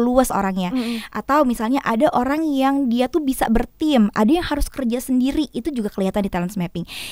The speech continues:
Speaker 1: Even kalau misalkan sekarang kan banyak banget, "Aku pengen jadi content creator,"
Speaker 2: Mm-mm.
Speaker 1: ya kan? "Aku
Speaker 2: Mm-mm.
Speaker 1: pengen jadi entrepreneur," misalnya gitu.
Speaker 2: Mm-mm.
Speaker 1: Orang ngeliat orang kok kayaknya gampang banget bikin usaha terus sukses.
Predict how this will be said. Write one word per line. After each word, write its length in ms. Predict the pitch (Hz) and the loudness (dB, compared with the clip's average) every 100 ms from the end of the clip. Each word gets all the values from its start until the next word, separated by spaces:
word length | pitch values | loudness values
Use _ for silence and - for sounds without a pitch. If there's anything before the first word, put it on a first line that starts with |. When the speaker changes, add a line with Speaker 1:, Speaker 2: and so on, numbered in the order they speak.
| - | -4
Speaker 1:
Even 400 | 285 254 247 359 - - - | 0 2 2 -2 -6 -16 -8
kalau 240 | 269 240 | -2 2
misalkan 400 | 247 262 269 330 | 2 0 -2 -4
sekarang 240 | 359 277 302 | -4 -4 -4
kan 160 | 392 | -2
banyak 240 | 247 202 - | 0 0 -2
banget, 320 | 175 175 240 - - - | -4 -2 -2 -4 -14 -6
"Aku 160 | - - | 4 4
pengen 160 | 349 | 6
jadi 80 | 269 | 6
content 320 | 269 254 262 | 6 4 2
creator," 560 | 277 247 254 302 294 247 - | 4 2 4 6 6 4 -4
Speaker 2:
Mm-mm. 240 | 302 269 285 | -10 -2 4
Speaker 1:
ya 80 | 214 | 6
kan? 240 | 226 254 | 4 2
"Aku 80 | - | 0
Speaker 2:
Mm-mm. 100 | 233 | 2
Speaker 1:
pengen 180 | 247 294 | 2 4
jadi 220 | 247 220 | 4 4
entrepreneur," 560 | 233 262 262 294 349 359 294 | 0 -2 -2 0 4 6 8
misalnya 320 | 208 285 - | 6 4 2
gitu. 140 | 247 220 | 2 2
Speaker 2:
Mm-mm. 80 | |
Speaker 1:
Orang 100 | 220 294 | 0 2
ngeliat 160 | 277 302 | 0 0
orang 160 | 262 269 | 0 0
kok 80 | 370 | 0
kayaknya 320 | 311 359 294 | 0 2 2
gampang 320 | 247 240 254 | 2 0 2
banget 240 | 240 262 269 | 2 0 -2
bikin 240 | 247 220 | -4 -2
usaha 320 | 247 269 254 | -2 -2 -2
terus 160 | - 302 | -2 -4
sukses. 400 | 285 - 240 | -6 -4 -4